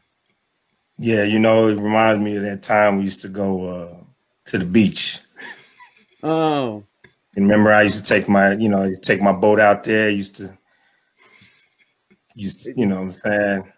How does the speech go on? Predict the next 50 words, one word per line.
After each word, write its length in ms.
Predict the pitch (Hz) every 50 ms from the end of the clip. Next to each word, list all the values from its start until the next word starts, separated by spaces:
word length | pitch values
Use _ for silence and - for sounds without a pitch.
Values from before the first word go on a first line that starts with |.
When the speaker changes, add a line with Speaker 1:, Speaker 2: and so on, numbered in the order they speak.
| _ -
Speaker 2:
I 100 | 165 185
remember, 260 | 214 220 220 233 220
Speaker 1:
I, 160 | 196 190 233
I, 20 |
Speaker 2:
I 320 | 226 214 220 - 214 226 220
Speaker 1:
I, 0 |
I'm 100 | - 185 - - 196
Speaker 2:
remember 80 | 185
Speaker 1:
just 140 | 160 - -
Speaker 2:
lots 120 | 208 -
of 140 | 156 143 127
Speaker 1:
catching. 140 | - - 143
I, 40 | 170
Speaker 2:
I 120 | 196 190
Speaker 1:
I 200 | 175 170 175 220
ain't 80 | 247 269
Speaker 2:
know, 80 | 277 262
I 200 | 240 233 233 -
Speaker 1:
saw 60 | 240
Speaker 2:
know. 0 |
Speaker 1:
you 100 | 233 214
in 40 | - -
a 40 | - _ _ -
couple 140 | - - 101
of 60 | 98
years, 360 | 110 117 110 104 101 98 92
you 80 | 101 101
know. 100 | 107 104
Speaker 2:
I 280 | 101 101 101 165 185
know, 240 | 214 220 208 196 185
I 100 | 185 190
know. 180 | 185 180 160 143
I 120 | 127 160
remember 720 | 202 226 247 247 240 254 262 247 247 247 247 247 247 233 214
lots 440 | 180 180 180 190 214 220 - -
of 180 | 214 214 202 214
snacks. 680 | - - - 214 208 202 190 151 110 - - - - -
There 120 | 143 135
was 120 | 131 117
a 60 | 123 131
lot 400 | 135 123 113 113 113 113 113 113
Speaker 1:
Mm-hmm. 100 | - 120
Speaker 2:
of 120 | 117 120
snacks. 420 | 202 196 190 196 190 190 - - - _ _ _ _ _ _ _
We 200 | 127 120 127 135
had, 200 | 135 123 101 -
um, 580 | - 135 135 131 131 127 120 120 123 113 104 _ _ _ _ _ _ _ _
grocery 360 | - 214 262 285 277 285 294
shopping, 880 | 202 - - 214 185 185 180 - 175 156 147 139 127 120 117 113 104 101 107 104
Doritos, 1300 | 110 135 131 143 185 214 226 233 226 214 214 220 214 214 214 208 214 214 220 220 214 208 - - -